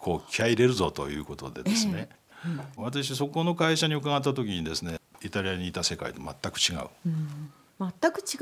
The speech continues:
Speaker 2: う中で馴染めないとか抵抗というのはなかったんですか？
Speaker 1: そうですね。あの、帰ってきた時点でもう腹を決め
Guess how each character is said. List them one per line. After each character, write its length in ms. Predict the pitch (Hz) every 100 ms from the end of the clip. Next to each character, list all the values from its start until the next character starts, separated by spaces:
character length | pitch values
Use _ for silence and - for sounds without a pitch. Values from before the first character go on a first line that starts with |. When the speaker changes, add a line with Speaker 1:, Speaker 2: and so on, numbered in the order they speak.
| 285
Speaker 2:
う 20 |
中 220 | 269 262
で 140 | 175 160
馴 320 | 160 175 277
染 120 | 302
め 100 | 302
な 100 | 233
い 40 | 175
と 80 |
か 100 | 156
抵 300 | 151 - 277
抗 120 | 311 330
と 80 |
い 20 | 294
う 40 |
の 40 |
は 60 | 170
な 100 | 151
か 140 | -
っ 40 | 214
た 140 | -
ん 80 | 143
で 80 | -
す 80 | -
か？ 80 | - - - _ _ -
Speaker 1:
そ 340 | - 175 185
う 20 |
で 40 | 147
す 80 |
ね。 140 | 143 131
あ 100 | 127
の、 440 | 127 127 127 123 -
帰 140 | -
っ 80 | 202
て 120 | 208
き 60 | -
た 120 | 139
時 180 | 123 127
点 240 | 131 113
で 300 | 107 101 92
も 180 | 98 104
う 20 |
腹 300 | 92 104 147
を 120 | 131
決 140 | 92 101
め 280 | 101 104